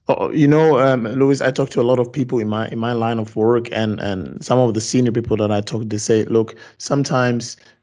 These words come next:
um, it's great to be in the boardroom, talk to people, get this nice presentation, but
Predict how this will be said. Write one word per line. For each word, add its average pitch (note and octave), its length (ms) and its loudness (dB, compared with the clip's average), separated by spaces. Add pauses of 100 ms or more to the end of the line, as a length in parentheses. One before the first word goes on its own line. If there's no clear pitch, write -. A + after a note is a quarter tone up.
(160)
um, A2+ 340 2
it's A2+ 160 -6
great C#3+ 380 4
to C#3+ 100 -4
be C3 140 2
in B2 60 2
the A#2 100 0
boardroom, C3 560 2
talk - 200 -10
to - 120 -10
people, B2+ 480 0
get A2 220 -2
this G#2+ 200 -8
nice A#2+ 220 0
presentation, A2+ 720 -8
but G#2 180 -4